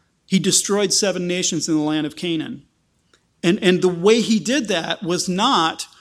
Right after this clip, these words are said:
by raining fire down on all of them. That would have ruined the land for the Israelites. He didn't send a plague and kill 'em all in no time because Israel would have to move into the promised land and take it over.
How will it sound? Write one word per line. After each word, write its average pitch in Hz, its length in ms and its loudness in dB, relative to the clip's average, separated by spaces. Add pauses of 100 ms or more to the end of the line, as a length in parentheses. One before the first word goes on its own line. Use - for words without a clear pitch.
(200)
by 160 120 2
raining 185 380 2
fire 196 440 0
down 143 260 -2
on 147 100 -8
all 139 200 -8
of 135 100 -16
them. 143 280 -12 (320)
That 196 160 0
would 190 100 6
have 160 140 2
ruined 233 340 6
the 220 40 4
land 214 340 0
for 175 180 -6
the 175 140 0
Israelites. 156 580 -6 (260)
He 214 140 4
didn't 233 220 2
send 233 220 2
a 196 40 2
plague 233 380 0
and 160 140 -2
kill 240 240 2
'em 220 100 0
all 196 240 0
in 175 80 -2
no 185 140 0
time 185 260 -4
because 156 280 -2
Israel 208 380 0
would 180 140 0
have 190 220 -2
to 185 100 -2
move 160 380 4
into 208 180 0
the 208 80 -2
promised 214 400 -2
land 175 180 -2
and 165 100 -4
take 175 200 -8
it 180 80 -8
over. 180 360 -8